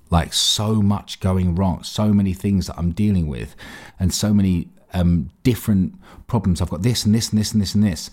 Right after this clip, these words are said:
Um, and it was just like, "Right, okay, well, first of all, let's just remove drink and drugs. Let's take them away and let's see what happens," right? So I removed drink and drugs, and then suddenly I could deal with that.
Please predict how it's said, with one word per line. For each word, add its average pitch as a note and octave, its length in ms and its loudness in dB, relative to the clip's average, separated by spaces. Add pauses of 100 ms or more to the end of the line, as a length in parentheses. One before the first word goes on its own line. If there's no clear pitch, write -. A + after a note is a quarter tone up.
(500)
Um, F2 440 2 (180)
and F#2 140 2
it F2+ 60 4
was E2 120 -2
just - 180 -2
like, E2+ 140 -2
"Right, F2+ 220 0
okay, D#2 180 0
well, E2 120 -6
first E3+ 360 0
of E2+ 60 -2
all, C#2+ 120 0
let's - 200 0
just - 300 -2
remove A2+ 440 2
drink F2 280 0
and D#2 80 2
drugs. - 480 -6 (540)
Let's G#2 160 2
take B2 260 0
them G2 160 2
away D2+ 400 -2 (380)
and G#2 120 4
let's - 160 0
see G2 160 0
what C#2 160 0
happens," - 560 -4 (360)
right? D#2 240 2 (200)
So F2 460 0 (140)
I F#2+ 80 0
removed G#2+ 280 4
drink F2 200 0
and E2 100 2
drugs, C2 440 -6 (200)
and F2 260 2
then E2+ 200 2
suddenly F2+ 540 -2 (720)
I F#2+ 60 8
could D#2 220 -2
deal B2+ 160 4
with C#2+ 160 -2
that. - 300 -2